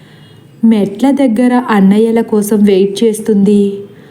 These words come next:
అప్పుడే పంచకట్టులతో ఆదిత్య, సంతోష్లు హీరోల్లా దిగుతూ ఉంటారు.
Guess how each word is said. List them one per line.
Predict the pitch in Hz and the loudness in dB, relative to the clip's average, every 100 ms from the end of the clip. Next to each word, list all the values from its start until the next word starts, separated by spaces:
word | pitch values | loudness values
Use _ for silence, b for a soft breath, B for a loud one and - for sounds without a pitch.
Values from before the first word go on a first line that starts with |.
| B B - 240 | B B -10 -4
అప్పుడే | 196 202 262 269 277 | -4 -2 0 2 0
పంచకట్టులతో | 277 240 190 190 247 254 233 247 233 226 233 226 208 | -2 -2 0 0 0 -2 -2 -2 -2 0 0 0 0
ఆదిత్య, | 185 190 214 - 240 | -2 0 -2 -2 -4
సంతోష్లు | 233 226 208 208 220 220 226 | -2 0 0 2 -2 0 -2
హీరోల్లా | 190 202 196 214 214 226 | 0 2 2 2 2 0
దిగుతూ | 202 202 202 196 226 | 0 0 -2 0 0
ఉంటారు. | 214 208 214 202 214 208 | 2 2 2 2 2 0